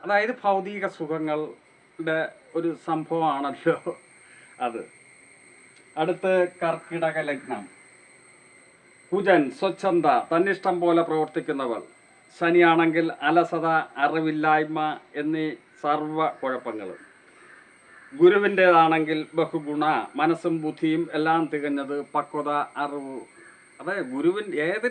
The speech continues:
രാശിയിലായാലും ഗുരുവിൻ്റെയൊക്കെ ഈ ത്രിശാംശക ആധിപത്യം വരുന്നത് നല്ലതാണ്. ബുധൻ ആണെങ്കിലോ ശില്പിനി എന്ന് പറഞ്ഞാൽ കലാകാരി. ശുക്രനാണെങ്കിലോ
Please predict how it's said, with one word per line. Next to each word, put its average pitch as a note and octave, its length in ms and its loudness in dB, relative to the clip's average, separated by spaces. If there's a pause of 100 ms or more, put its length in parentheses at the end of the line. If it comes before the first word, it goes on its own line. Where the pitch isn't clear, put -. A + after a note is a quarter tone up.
രാശിയിലായാലും F3 680 0
ഗുരുവിൻ്റെയൊക്കെ E3 640 -4 (720)
ഈ E3+ 40 2 (160)
ത്രിശാംശക D#3+ 540 -2 (120)
ആധിപത്യം D3 480 -6
വരുന്നത് C3+ 380 -6 (160)
നല്ലതാണ്. A#2+ 460 -4 (160)
ബുധൻ E3 320 0 (300)
ആണെങ്കിലോ C3+ 420 -4 (140)
ശില്പിനി E3 540 0 (160)
എന്ന് C3+ 160 -8
പറഞ്ഞാൽ C#3 280 -4 (100)
കലാകാരി. A#2 600 0 (1120)
ശുക്രനാണെങ്കിലോ E3 880 2